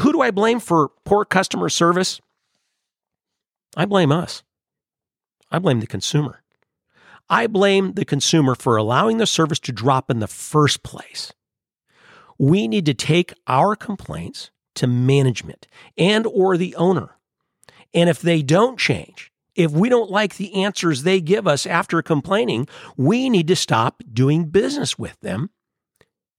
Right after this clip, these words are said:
period. Instead, we continue to put up with it.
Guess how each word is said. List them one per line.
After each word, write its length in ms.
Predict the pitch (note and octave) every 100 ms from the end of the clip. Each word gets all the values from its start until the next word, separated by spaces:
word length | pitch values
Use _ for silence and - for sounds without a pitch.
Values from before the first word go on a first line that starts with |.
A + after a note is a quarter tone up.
| _
period. 640 | - C#4+ D4+ A#3 B2+ - - _ _ _ _ _ _ _ _ _ _ _ _ _ _ _ _ _ _ _ _ _ _
Instead, 580 | A#2+ G#2+ - G#2 F#2 C#3+ - _ _ _ _ _ _ _ - - _ -
we 400 | G#2+ A#2 E3 F#3+
continue 640 | G3+ G#3+ - G2+ G#2+ A2+
to 160 | -
put 220 | - F2 -
up 220 | F#2 -
with 140 | -
it. 120 | -